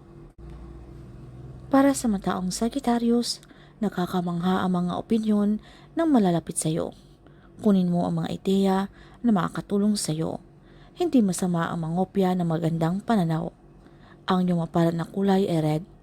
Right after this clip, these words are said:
Ang iyong mamaswerteng numero, two, seventeen,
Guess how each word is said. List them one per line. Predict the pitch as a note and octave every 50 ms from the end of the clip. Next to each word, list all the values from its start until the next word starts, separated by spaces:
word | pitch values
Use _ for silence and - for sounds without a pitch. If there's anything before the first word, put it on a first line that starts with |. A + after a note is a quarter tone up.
| - - - - - - - - - - - -
Ang | F#3+ F#3 F#3+ F#3+
iyong | F#3 F3+
mamaswerteng | E3+ E3 E3 E3 - - F#3+ F3+ F3+ F#3 F3 E3+
numero, | E3 D#3+ D#3 D#3 E3 F3 G#3+ C4 - - - - - - - - - - - -
two, | - C4 B3+ B3+ B3+ B3+ B3+ - - - - -
seventeen, | - - - A#3 A3+ A#3 A#3 A#3 - A#3 A#3 A3+ A3+ A#3